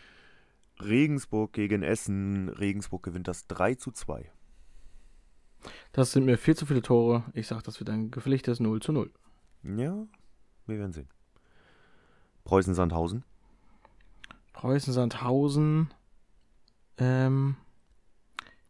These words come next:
Speaker 2: ebenfalls relativ ausgeglichen, glaube ich. Da fallen aber mehr Tore. Zwei zwei.
Speaker 1: Eins eins.
Speaker 2: Dann bist du dran mit Ulm gegen Mannheim.
Speaker 1: Äh, Waldhof,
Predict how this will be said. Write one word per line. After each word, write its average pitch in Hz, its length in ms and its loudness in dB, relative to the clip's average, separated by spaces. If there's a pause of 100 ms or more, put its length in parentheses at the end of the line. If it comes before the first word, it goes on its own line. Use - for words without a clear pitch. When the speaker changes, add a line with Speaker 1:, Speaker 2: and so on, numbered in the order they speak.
(140)
Speaker 2:
ebenfalls 147 480 8
relativ 147 260 0
ausgeglichen, 160 640 -2
glaube 156 320 0
ich. - 140 -6
Da 131 160 2
fallen 123 260 4
aber 101 140 2
mehr 147 140 2
Tore. 131 360 2
Zwei 98 240 0
zwei. - 260 -8 (960)
Speaker 1:
Eins 87 200 -2
eins. 87 300 0 (2250)
Speaker 2:
Dann 113 120 -2
bist 113 100 -6
du 123 60 -2
dran 113 160 2
mit 104 160 -2
Ulm 151 260 6
gegen 147 160 4
Mannheim. 101 380 0 (1800)
Speaker 1:
Äh, 101 60 -2
Waldhof, 98 1120 4